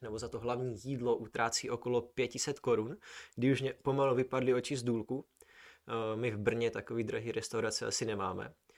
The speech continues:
A jo, jsme z Brna. Děkujeme za lítost. A, eh, za večeři a snídani, nebo svačinu, nebo nevím co, takže utrácí okolo dvou set korun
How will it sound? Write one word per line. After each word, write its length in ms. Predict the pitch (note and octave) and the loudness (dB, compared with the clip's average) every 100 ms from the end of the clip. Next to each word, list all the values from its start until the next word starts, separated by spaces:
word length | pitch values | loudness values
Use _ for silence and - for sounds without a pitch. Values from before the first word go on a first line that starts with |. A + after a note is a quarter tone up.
| - - - _ _ | -20 -20 -20 _ _
A 960 | A#2 A2 A2 A2 A2 A2 A2 G#2+ G#2+ G#2+ | 2 4 6 6 6 4 2 0 -4 -4
jo, 200 | - G#2 | 0 0
jsme 240 | - - G#2 | 0 -4 -6
z 60 | |
Brna. 420 | G2 G2+ G2 B2 - _ _ _ | -2 0 0 -2 -8 _ _ _
Děkujeme 640 | A2+ G#2 G2+ - G2+ G2+ G#2 | -14 -4 -4 0 -2 0 -2
za 100 | G2+ | -4
lítost. 640 | G2 - - - - - - - - - - | -4 -6 -8 -8 -16 -20 -20 -20 -20 -18 4
A, 420 | B2 A#2 A#2 A#2+ A2+ - - _ _ _ _ _ _ _ | 6 8 8 4 -2 -10 -20 _ _ _ _ _ _ _
eh, 200 | A2 - B2 A2+ A2+ A2+ A2+ A2+ A2+ A2 - - B2 - - - _ _ _ | -16 -8 -6 -2 -2 -2 -2 -2 2 8 8 8 0 -12 -14 -20 _ _ _
za 520 | A#2 C3 B2+ A#2+ A2+ | -2 2 4 4 2
večeři 500 | G#2+ B2 B2+ C#3+ D#3 | 2 0 0 0 2
a 40 | B2 | 2
snídani, 640 | - A#2 C3 D3+ F3 F3 - - | 2 0 0 0 0 -2 -10 -10
nebo 320 | G#2 G2+ G2 | -6 -4 -4
svačinu, 600 | - A#2 A#2+ C#3 C#3 D3+ D3 | -4 -2 -2 2 4 2 0
nebo 240 | A2 A2 | -2 -2
nevím 440 | G#2 A2 A#2 A#2 A#2+ _ | 0 2 4 2 -2 _
co, 320 | - - C3+ - - - - | -6 -2 -2 -4 -20 -20 -14
takže 520 | - A#2+ A#2 A#2 B2+ B2+ | 0 0 0 2 4 4
utrácí 540 | C3 C#3 C3 - - | 0 2 2 2 -2
okolo 300 | C#3 C3+ C3 | -2 0 -2
dvou 260 | A#2 C3 C3 | 2 2 4
set 440 | - C3+ - - - | 2 0 -2 -12 4
korun 440 | C#3 A#2+ F#2+ F#2+ | 6 6 0 -8